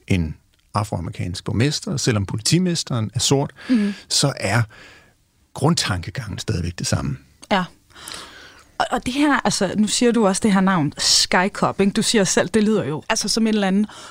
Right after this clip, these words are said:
Speaker 2: Hollywood-film, hvis man skulle lave sådan en dystopi om et, øh, militær eller sådan politiregime, ikke? Så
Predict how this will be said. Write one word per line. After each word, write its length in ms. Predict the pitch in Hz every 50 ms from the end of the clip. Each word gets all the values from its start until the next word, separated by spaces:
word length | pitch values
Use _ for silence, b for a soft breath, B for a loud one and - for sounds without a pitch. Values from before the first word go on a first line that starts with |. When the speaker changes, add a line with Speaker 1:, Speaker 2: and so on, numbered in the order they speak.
| B B
Speaker 2:
Hollywood-film, 760 | - - 269 262 285 311 302 247 226 185 - - 254 220 196
hvis 160 | 175 175 -
man 100 | 208 196
skulle 160 | 190 - 220 220
lave 160 | 220 226 254
sådan 140 | - 262 233
en 40 | -
dystopi 580 | 226 - - - 190 - - - 277 - - B B B B B B B B B -
om 180 | 202 190 190 -
et, 260 | 202 190 - - 214
øh, 320 | 196 180 175 175 190 196
militær 480 | 214 214 202 214 190 - 247 240 220 175
eller 260 | - 165 156 165 165
sådan 160 | - 220 202
politiregime, 1300 | - - - 214 214 - - - 269 254 - - - - - - - - - - - 214 196 202 214 185 175
ikke? 140 | 160 -
Så 160 | - - 254